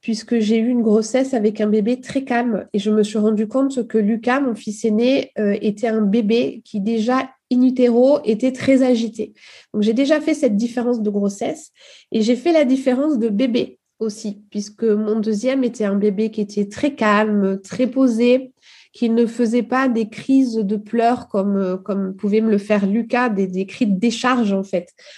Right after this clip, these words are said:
Antoine était un petit tout, tout, tout calme. Et en grandissant, je voyais encore plus se creuser cette différence et je n'avais pas repris mon activité professionnelle.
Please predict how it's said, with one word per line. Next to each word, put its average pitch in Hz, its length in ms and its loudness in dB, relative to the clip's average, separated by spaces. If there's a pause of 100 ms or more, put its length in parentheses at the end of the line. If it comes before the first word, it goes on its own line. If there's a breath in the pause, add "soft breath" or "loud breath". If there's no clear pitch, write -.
(200 loud breath)
Antoine 233 260 2
était 240 180 2
un 185 140 0
petit 220 380 -6
tout, 339 220 0
tout, 302 180 -2
tout 269 160 -4
calme. 269 400 0 (560 loud breath)
Et 240 180 6
en 262 100 4
grandissant, 269 680 2
je 262 100 0
voyais 247 500 2
encore 269 400 -2
plus 349 320 0
se 277 100 -4
creuser 262 420 0
cette 240 260 -2
différence 233 640 -6 (500 loud breath)
et 214 220 0
je 214 80 0
n'avais 226 300 2
pas 285 140 0
repris 277 340 2
mon 240 180 -2
activité 214 540 -4
professionnelle. 226 720 0